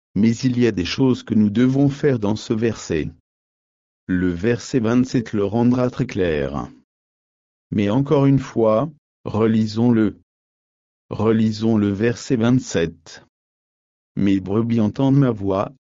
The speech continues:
je les connais, et elles me suivent. »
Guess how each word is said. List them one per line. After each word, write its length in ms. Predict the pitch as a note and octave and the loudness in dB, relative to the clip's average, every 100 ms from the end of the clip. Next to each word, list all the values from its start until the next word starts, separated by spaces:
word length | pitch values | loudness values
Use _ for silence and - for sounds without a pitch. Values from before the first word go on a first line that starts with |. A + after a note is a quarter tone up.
| - | -12
je 180 | - G#2 | -4 -2
les 160 | A#2+ A2+ | -2 -2
connais, 500 | A2+ G2+ D#2+ F#2 C#3+ _ _ _ | 0 0 0 -2 -8 _ _ _
et 100 | A2+ | 2
elles 220 | A2+ A2+ | 2 4
me 160 | A2+ A2 | 2 2
suivent. » 600 | - - E2 C2+ A#1 | -2 -4 -4 -2 -4